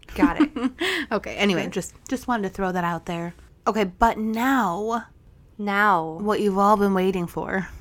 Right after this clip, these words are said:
Speaker 2: Today's case. Katie, I don't know who you're doing, what you're doing, what it's about, anything. Hit me.
Speaker 1: It's another devastatingly heartbreaking case. Aren't they all?
Speaker 2: Aren't they all?
Speaker 1: But it's another very important case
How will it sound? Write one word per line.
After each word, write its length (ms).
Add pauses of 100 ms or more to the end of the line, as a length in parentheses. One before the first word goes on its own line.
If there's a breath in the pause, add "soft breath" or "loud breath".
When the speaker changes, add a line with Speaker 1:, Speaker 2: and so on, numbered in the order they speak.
Speaker 2:
Today's 320
case. 520 (160)
Katie, 400 (180)
I 120
don't 140
know 140
who 100
you're 140
doing, 300
what 140
you're 100
doing, 480
what 160
it's 120
about, 540
anything. 560 (440 loud breath)
Hit 680 (260)
me. 640 (140)
Speaker 1:
It's 200
another 640 (380)
devastatingly 800
heartbreaking 600
case. 600 (120)
Aren't 200
they 120
all? 440
Speaker 2:
Aren't 280
they 140
all? 220 (320 loud breath)
Speaker 1:
But 540 (100)
it's 180
another 300
very 280
important 420
case 440